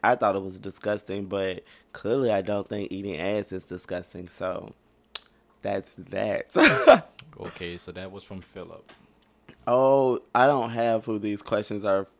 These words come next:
Speaker 1: from.
Speaker 2: Oh, so
Speaker 1: I'm
Speaker 2: we're not gonna say
Speaker 1: sorry.
Speaker 2: their names?
Speaker 1: I mean, you can since you have 'em.
Speaker 2: Oh.
Speaker 1: I don't. I just
Speaker 2: Okay.
Speaker 1: put, sorry, guys, I just took the questions and threw 'em in the outline. <laughs> Like, that was it. I just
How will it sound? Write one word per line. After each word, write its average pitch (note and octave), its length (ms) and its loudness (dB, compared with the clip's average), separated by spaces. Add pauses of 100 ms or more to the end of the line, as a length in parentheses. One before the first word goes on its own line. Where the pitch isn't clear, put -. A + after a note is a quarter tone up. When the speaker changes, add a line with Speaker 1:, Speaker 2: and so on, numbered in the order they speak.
Speaker 1:
from. G#2 280 0
Speaker 2:
Oh, - 20 2
so - 60 2
Speaker 1:
I'm G2+ 80 0
Speaker 2:
we're A2+ 60 0
not A2 100 -2
gonna G#2 140 4
say G2+ 40 4
Speaker 1:
sorry. F#2+ 140 2
Speaker 2:
their G#2+ 80 -4
names? A#2+ 300 -8 (460)
Speaker 1:
I A2+ 100 2
mean, C3 300 4
you A#2+ 140 -2
can B2 340 2
since G#2+ 240 -2
you B2 120 -2
have A2+ 340 4
'em. A2 60 0
Speaker 2:
Oh. G#2 480 -4
Speaker 1:
I A#2 160 4
don't. G#2+ 420 0 (500)
I A2+ 120 -2
just C3 240 -4
Speaker 2:
Okay. - 80 -20
Speaker 1:
put, - 400 -4
sorry, A2+ 320 6
guys, G2 300 4
I G#2+ 80 4
just A2 200 -6
took G#2 140 -4
the A2 80 -6
questions G#2 420 -4
and G2 220 -6
threw G2 160 -4
'em F#2 100 -4
in F2 80 -6
the F2 80 -10
outline. E2 420 -6 (180)
<laughs> - 100 -20 (580)
Like, G#2 300 -2
that G#2+ 140 0
was G2+ 140 -6
it. G2 240 -4
I G2+ 120 -2
just G2+ 260 -6